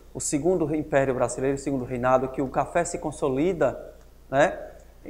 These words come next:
como principal produto? Sim, né? Porque nas primeiras décadas do século vinte, ainda o café, né, estava sendo introduzido,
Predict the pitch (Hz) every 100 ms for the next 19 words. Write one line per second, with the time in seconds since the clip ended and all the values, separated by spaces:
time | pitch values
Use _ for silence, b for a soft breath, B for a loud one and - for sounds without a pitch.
0 | - - - - - 165 160 156 156 -
1 | 156 147 135 143 190 - - 190 196 196
2 | - - - - - - - - - -
3 | 131 165 - - - 165 165 - 185 208
4 | 247 247 190 170 160 170 165 160 156 -
5 | 156 143 - 135 127 151 220 226 - -
6 | - - - - - - - - 143 151
7 | 214 240 175 139 120 - - - 156 208
8 | - 180 170 170 - - - 135 151 -
9 | 175 - 190 180 - 202 202 262 277 214
10 | 208 185 156 156 190 190 135